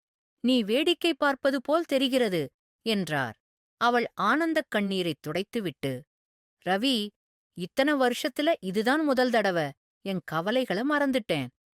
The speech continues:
நன்றி," என்று பதிலளித்தாள். மாலை முடியும்போது நகர சதுக்கம் மகிழ்ச்சியால் நிரம்பியிருந்தது. மக்கள் லேசான இதயங்களுடன் வெளியேறினர்.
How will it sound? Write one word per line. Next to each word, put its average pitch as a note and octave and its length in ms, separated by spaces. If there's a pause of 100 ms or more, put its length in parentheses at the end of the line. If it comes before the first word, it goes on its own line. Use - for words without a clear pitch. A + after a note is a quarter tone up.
(120)
நன்றி," G#3+ 520 (300)
என்று G3 340
பதிலளித்தாள். F3 840 (720)
மாலை C4+ 460
முடியும்போது F#3+ 840 (340)
நகர C#4+ 480
சதுக்கம் G#3+ 680
மகிழ்ச்சியால் D3+ 720
நிரம்பியிருந்தது. D3+ 1040 (680)
மக்கள் C4 460
லேசான C4 680
இதயங்களுடன் F#3+ 840
வெளியேறினர். E3 880